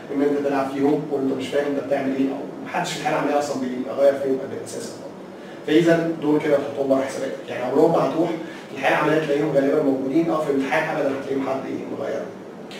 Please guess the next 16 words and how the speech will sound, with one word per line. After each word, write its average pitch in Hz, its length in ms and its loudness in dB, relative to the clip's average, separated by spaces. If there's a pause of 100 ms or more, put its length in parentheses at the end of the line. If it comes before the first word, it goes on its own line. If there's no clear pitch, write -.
(280)
يبقى 143 180 4
لو 139 60 6
طالما 185 160 6
السيستم - 280 4
نمبر - 400 6 (280)
رقم 131 440 -4
اول 139 220 4
حاجه 139 160 0
نبص 135 280 0
عليها، - 420 -2 (320)
ال-، - 400 -6
تاني 160 160 2
حاجه 151 300 2
الكي 151 200 2
فاليوز 156 320 4
ديت 135 300 2